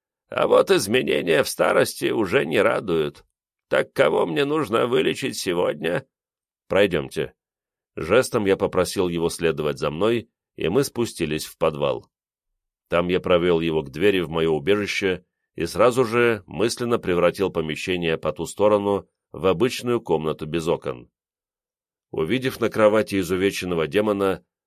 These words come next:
лекарь лишь странно хмыкнул, а в его движение вернулась твердость и уверенность.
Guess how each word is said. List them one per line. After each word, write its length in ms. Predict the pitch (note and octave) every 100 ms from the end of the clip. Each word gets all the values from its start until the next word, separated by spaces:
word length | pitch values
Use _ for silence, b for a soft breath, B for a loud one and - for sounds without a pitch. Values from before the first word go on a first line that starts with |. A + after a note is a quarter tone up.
| -
лекарь 560 | D2+ C3 C3+ C3 A2 _
лишь 300 | - F#2 G2
странно 420 | - F2+ F2 E2
хмыкнул, 640 | - E2+ G2 - A2+ A2+ - _ _ _ -
а 140 | E2
в 80 | D2
его 260 | E2+ D#2+ E2
движение 800 | D2 D2+ D2 G#2 G#2+ G#2+ G#2 F#2 _ _ _ -
вернулась 720 | D2+ E2+ E2+ E2+ D#2 D2+ -
твердость 680 | C#2 F2 A2 G#2 G#2 - -
и 80 |
уверенность. 840 | F#2 F#2 E2 C#2+ C2 B1+ B1 -